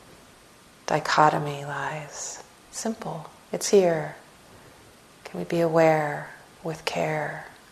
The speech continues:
Not easy because we may not really want it to be. We may have all kinds of reasons.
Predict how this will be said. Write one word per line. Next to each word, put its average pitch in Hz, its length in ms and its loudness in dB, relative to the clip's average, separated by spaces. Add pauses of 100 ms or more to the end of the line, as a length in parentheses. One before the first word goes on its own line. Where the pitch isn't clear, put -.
(1600)
Not 175 180 -2
easy 151 560 -2
because 160 880 4 (400)
we 175 60 -6
may 160 180 0
not 160 260 0
really 165 200 -2
want 156 420 -2
it - 100 -8
to - 120 -6
be. 147 340 -8 (3250)
We 180 60 -10
may 165 80 -4
have 160 100 -2
all 160 220 8
kinds 156 360 4
of 147 120 -6
reasons. 147 840 -2